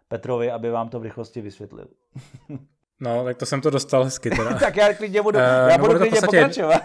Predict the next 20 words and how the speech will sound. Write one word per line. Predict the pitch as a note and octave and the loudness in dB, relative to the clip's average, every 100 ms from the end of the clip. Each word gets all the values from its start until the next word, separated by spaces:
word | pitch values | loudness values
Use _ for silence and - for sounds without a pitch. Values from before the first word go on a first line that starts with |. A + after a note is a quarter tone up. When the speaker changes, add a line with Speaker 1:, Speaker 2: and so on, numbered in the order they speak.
| B3+ | -2
Speaker 1:
<laughs> | A#3 B3 - - - - A3 - _ _ _ _ _ _ - F3+ | -6 -4 -4 -2 -4 -4 -6 -6 _ _ _ _ _ _ -20 -6
Speaker 2:
Ne, | C#3 C#3 | 2 4
to | D#3 | 4
je | D#3 | 4
v | |
pohodě. | - D3+ C3+ A#2+ A#2+ _ - | 4 2 2 0 -6 _ -8
To | |
je | C3 | -6
v | A#2+ | -6
po-, | - | -10
já | F#2 F3+ D#3 | -14 -4 0
nechci | D3+ C#3+ D3+ | 0 -2 -2
ty | D#3 | -2
lidi | D#3 | 0
zabít, | D3+ D3+ C#3 B2 | 2 0 0 -6
víš | B2+ | -10
co, | - B2 | -10 -12
u | A#2+ | -12
těch | C3 | -14
sluchátek. | - B2 A#2+ A#2+ B2 _ | -12 -10 -10 -10 -16 _